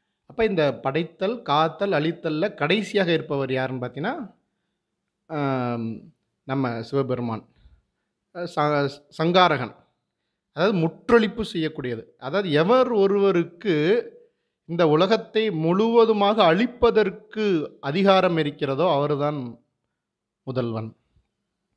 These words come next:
மகா சங்காரகன். ஏன்னா படைத்தல் வந்து படைச்சிட்டு போயிடுவாரு, காத்தலும் காத்துக்கிட்டு இருப்பாரு. ஆனா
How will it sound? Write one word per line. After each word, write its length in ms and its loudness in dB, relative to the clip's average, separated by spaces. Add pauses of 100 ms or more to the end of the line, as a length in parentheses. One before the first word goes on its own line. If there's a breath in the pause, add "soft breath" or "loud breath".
(300)
மகா 400 4
சங்காரகன். 580 -8 (640)
ஏன்னா 120 0
படைத்தல் 480 2
வந்து 220 2
படைச்சிட்டு 400 -2
போயிடுவாரு, 460 2 (640)
காத்தலும் 400 -2
காத்துக்கிட்டு 420 -2
இருப்பாரு. 220 -2
ஆனா 240 2